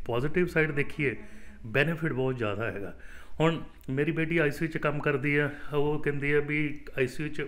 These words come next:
ਉਹੀ ਵੈਂਟੀਲੇਟਰ 'ਤੇ ਹੈਗੇ ਜਿਨ੍ਹਾਂ ਨੇ ਟੀਕਾ ਨਹੀਂ ਲਾਇਆ, ਜਾਂ ਫਿਰ ਉਹ ਬਹੁਤ ਬਜ਼ੁਰਗ ਨੇ ਜਿਨ੍ਹਾਂ ਦੇ ਮਲਟੀਪਲ ਹੈਲਥ ਪ੍ਰੋਬਲਮ ਆ, ਵੀ ਉਹਨਾਂ ਨੇ ਟੀਕੇ ਲਾਏ ਸੀ ਲੇਕਿਨ ਹੋਰ ਵੀ ਉਹਨਾਂ ਦੀ ਸਮੱਸਿਆਵਾਂ ਹੈਗੀਆਂ ਏਜ ਰਿਲੇਟਿਡ।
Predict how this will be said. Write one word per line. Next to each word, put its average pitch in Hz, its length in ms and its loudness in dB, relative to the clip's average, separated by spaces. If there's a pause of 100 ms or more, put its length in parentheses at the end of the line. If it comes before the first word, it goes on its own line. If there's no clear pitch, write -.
ਉਹੀ 151 240 0
ਵੈਂਟੀਲੇਟਰ 139 540 -2
'ਤੇ 135 140 -2
ਹੈਗੇ 131 200 -2
ਜਿਨ੍ਹਾਂ 131 240 -2
ਨੇ 139 80 0
ਟੀਕਾ 135 280 -4
ਨਹੀਂ 110 220 -6
ਲਾਇਆ, 151 280 -4 (1160)
ਜਾਂ 143 200 2
ਫਿਰ 160 180 -2
ਉਹ 147 120 0
ਬਹੁਤ 143 280 -2
ਬਜ਼ੁਰਗ 127 460 -4
ਨੇ 117 180 -2
ਜਿਨ੍ਹਾਂ 120 260 -2
ਦੇ 131 80 4
ਮਲਟੀਪਲ 131 580 -2
ਹੈਲਥ 123 240 -4
ਪ੍ਰੋਬਲਮ 113 480 -4
ਆ, 90 80 -8 (400)
ਵੀ 123 280 -4
ਉਹਨਾਂ 131 200 -2
ਨੇ 127 60 0
ਟੀਕੇ 120 280 -4
ਲਾਏ 120 200 0
ਸੀ 147 160 -6
ਲੇਕਿਨ 135 260 -2
ਹੋਰ 131 340 -2
ਵੀ 135 120 -2
ਉਹਨਾਂ 131 200 0
ਦੀ 127 60 -2
ਸਮੱਸਿਆਵਾਂ 123 640 -4
ਹੈਗੀਆਂ 117 320 -4
ਏਜ 127 260 -2
ਰਿਲੇਟਿਡ। 101 400 -6